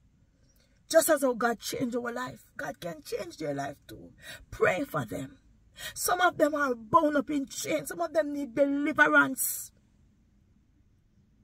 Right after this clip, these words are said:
My brothers and sisters, our job here on earth is to serve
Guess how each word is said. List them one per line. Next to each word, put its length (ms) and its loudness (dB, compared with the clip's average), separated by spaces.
My 100 -10
brothers 280 -4
and 160 -10
sisters, 600 -14
our 140 -4
job 340 -6
here 200 -8
on 100 -10
earth 440 -12
is 180 -10
to 100 -12
serve 680 0